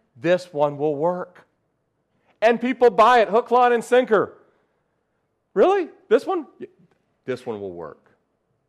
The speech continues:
This one will, I, I know that the other models I gave you didn't work, but this one will work."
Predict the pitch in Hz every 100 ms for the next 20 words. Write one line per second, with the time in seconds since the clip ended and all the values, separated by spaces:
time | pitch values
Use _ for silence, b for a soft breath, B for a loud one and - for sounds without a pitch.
0 | _ _ _ _ _ _ - 139 135 -
1 | 123 120 104 92 - 120 - 120 123 156
2 | 156 139 113 123 151 156 131 135 131 131
3 | 143 139 127 123 123 127 117 113 113 123
4 | 117 117 101 _ - 131 - 107 101 95